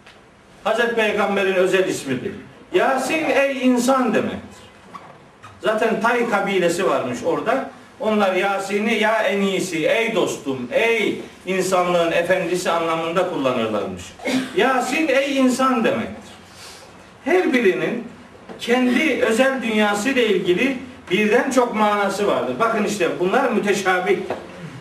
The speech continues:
Birden çok anlamlılığa müsait kullanımlardır. Başka biri demiş ki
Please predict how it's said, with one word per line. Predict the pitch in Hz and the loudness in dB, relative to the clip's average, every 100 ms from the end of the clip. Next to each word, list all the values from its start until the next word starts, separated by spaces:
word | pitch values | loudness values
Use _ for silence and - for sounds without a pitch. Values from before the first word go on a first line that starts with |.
| - | -4
Birden | 165 170 - 208 277 | 0 2 4 2 0
çok | 269 262 - | 0 0 0
anlamlılığa | 196 196 196 196 196 190 190 220 | 0 0 0 0 0 2 2 2
müsait | 220 - 190 190 190 208 208 - - - - | 0 -2 2 2 2 -4 -6 -12 -18 -20 -4
kullanımlardır. | 190 180 170 160 147 123 107 - - - - - - - - | 2 4 4 0 0 0 0 -6 -14 -18 -20 -20 -20 -8 0
Başka | 262 - - 381 | 0 0 0 2
biri | 339 262 247 | 2 2 2
demiş | 233 240 330 - - | 2 2 0 -4 -2
ki | 170 | -4